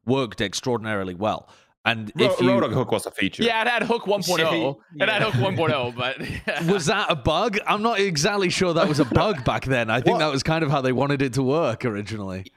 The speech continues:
Speaker 4: Yeah, one thing Blizzard do very well, if you look at across titles, you could argue this for World of Warcraft, uh, <laughs> 'cause they do repair a lot of their systems. Obviously, Johnny will know all about that, but, like, they do release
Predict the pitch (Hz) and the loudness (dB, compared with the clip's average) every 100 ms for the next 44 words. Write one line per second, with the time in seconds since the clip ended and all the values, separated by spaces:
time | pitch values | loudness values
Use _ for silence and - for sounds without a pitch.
0 | _ _ - 185 165 175 220 294 190 185 | _ _ -4 -2 0 0 -2 -2 -2 -2
1 | 196 180 175 143 156 131 151 131 139 151 | -4 -4 -2 0 0 2 0 -2 -4 -4
2 | 131 123 147 - - 131 139 156 147 - | -4 -2 -4 -4 -6 -4 -2 -4 -6 -6
3 | 135 135 117 117 117 117 117 117 123 113 | -8 -6 -4 -4 -4 -6 -6 -6 -6 -4
4 | 117 117 117 120 117 - 107 - - 123 | -2 -4 -2 -2 -2 -4 -8 -8 -12 -12
5 | - 151 135 127 135 - 135 131 127 127 | -10 -8 -6 -4 -6 -2 0 2 2 0
6 | 127 131 120 - 127 - 131 127 127 127 | 0 -2 -2 -4 -6 -6 -6 -6 -6 -8
7 | 120 - 117 113 127 120 117 117 117 113 | -8 -8 -8 -8 -6 -6 -6 -6 -4 -4
8 | 113 110 - 123 110 - 113 113 226 214 | -4 -6 -4 -2 -2 -4 -6 -4 -6 -8
9 | _ - _ _ _ _ _ _ _ _ | _ -20 _ _ _ _ _ _ _ _
10 | _ 180 165 170 180 175 175 170 - - | _ -4 -2 0 -2 -2 0 0 -2 -4